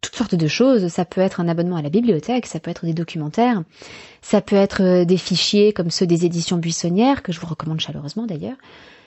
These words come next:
ça peut être des livres, des manuels, euh, voilà, tout cela, vous pouvez le préciser à cet endroit-là.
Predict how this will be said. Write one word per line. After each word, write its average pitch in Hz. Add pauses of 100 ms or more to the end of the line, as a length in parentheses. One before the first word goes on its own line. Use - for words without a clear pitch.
(120)
ça -
peut 185
être 190
des 170
livres, 185
des 180
manuels, 190 (720)
euh, 190
voilà, -
tout -
cela, 269
vous 214
pouvez 202
le 208
préciser 202
à 202
cet 180
endroit-là. 160